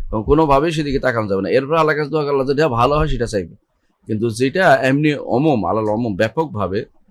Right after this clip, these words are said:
যে যেখানে কোনো রিলেশন নাই, স-, খারাপ সম্পর্ক নাই, বরং ব্যক্তিগতভাবে দোয়া করতেছে, তার কাছে ভালো লাগতেছে,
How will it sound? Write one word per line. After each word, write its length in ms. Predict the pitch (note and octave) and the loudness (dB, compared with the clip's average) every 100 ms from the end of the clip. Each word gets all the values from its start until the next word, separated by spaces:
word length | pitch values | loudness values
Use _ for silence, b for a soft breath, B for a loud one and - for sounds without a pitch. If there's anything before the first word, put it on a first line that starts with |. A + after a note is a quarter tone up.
| F#2 | -14
যে 160 | F#2+ | -10
যেখানে 560 | F#2+ G2+ A2+ A2+ A2+ A#2+ - _ _ _ - | -10 -8 -4 -4 -4 -8 -16 _ _ _ -4
কোনো 400 | A2 A2 A2 G2+ | 0 2 0 -2
রিলেশন 400 | G#2 B2 - A2 | -2 -2 -2 -4
নাই, 140 | F#2+ | -6
স-, 120 | - F#2 | -8 -10
খারাপ 200 | G#2+ G#2+ | -4 -4
সম্পর্ক 400 | - G#2+ G#2+ A#2 | -2 -4 0 0
নাই, 280 | G2+ F#2+ G#2 - _ _ - | 0 -6 -8 -14 _ _ -6
বরং 300 | G#2 A2+ G#2 | 0 2 2
ব্যক্তিগতভাবে 600 | A2 A2+ - G#2+ G#2 A#2 A#2 | 0 -4 -2 -4 -2 -2 -2
দোয়া 260 | A2+ B2+ | 0 0
করতেছে, 520 | A#2 F2+ G2 G2 F#2+ F2+ | 0 -10 -12 -6 -6 -6
তার 140 | G2+ G#2 | -6 -6
কাছে 160 | A2+ | -6
ভালো 220 | G#2 A2 | -4 -2
লাগতেছে, 720 | A#2 A2 G2+ - G2 F#2+ E3 | -4 -6 -10 -10 -10 -10 -14